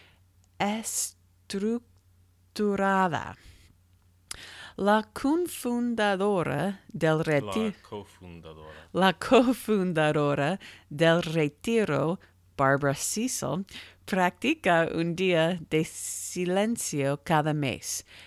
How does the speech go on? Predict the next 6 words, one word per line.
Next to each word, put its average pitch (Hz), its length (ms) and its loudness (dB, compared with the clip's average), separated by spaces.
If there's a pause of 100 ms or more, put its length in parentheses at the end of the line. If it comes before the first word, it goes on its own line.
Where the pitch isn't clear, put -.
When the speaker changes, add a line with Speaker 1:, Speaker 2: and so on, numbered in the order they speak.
(160)
Speaker 1:
el 160 160 2
cual 196 500 -2 (100)
dedica 156 840 0 (500)
a 160 380 -4
escuchar 180 920 -2
desde 180 640 -2